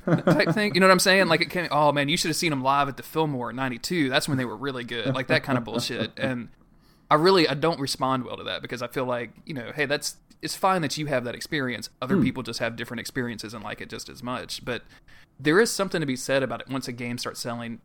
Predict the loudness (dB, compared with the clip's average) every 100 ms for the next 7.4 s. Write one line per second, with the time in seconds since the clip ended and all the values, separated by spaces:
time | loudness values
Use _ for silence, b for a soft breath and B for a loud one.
0 | -10 -6 -2 -2 -2 -2 -2 -2 0 -2
1 | 0 -2 0 -2 -2 -6 -6 -2 0 2
2 | 0 -2 -4 -4 -6 0 4 4 2 -4
3 | -4 0 -2 -2 -8 -8 -4 -2 -2 -6
4 | -8 -8 -8 -6 -6 -6 -8 -8 -10 -10
5 | -10 -8 -8 -6 -6 -8 2 2 4 2
6 | 0 -2 -2 -6 -10 -4 0 0 -2 -6
7 | -6 -6 -6 -10